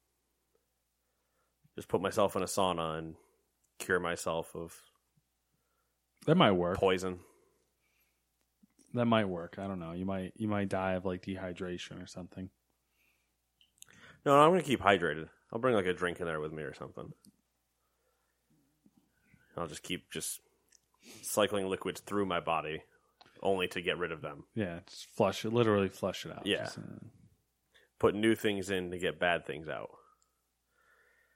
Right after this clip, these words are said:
Speaker 1: Uh, but yeah, it's, it's just a, it's a weird, I don't know,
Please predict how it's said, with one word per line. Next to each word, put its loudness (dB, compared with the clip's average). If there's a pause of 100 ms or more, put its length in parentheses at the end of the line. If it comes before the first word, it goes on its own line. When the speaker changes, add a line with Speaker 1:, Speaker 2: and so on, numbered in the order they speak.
(460)
Speaker 1:
Uh, -6 (480)
but 0
yeah, 10
it's, 6
it's 0
just 0
a, 8
it's 0
a 2
weird, 2 (2000)
I -4
don't -4
know, -6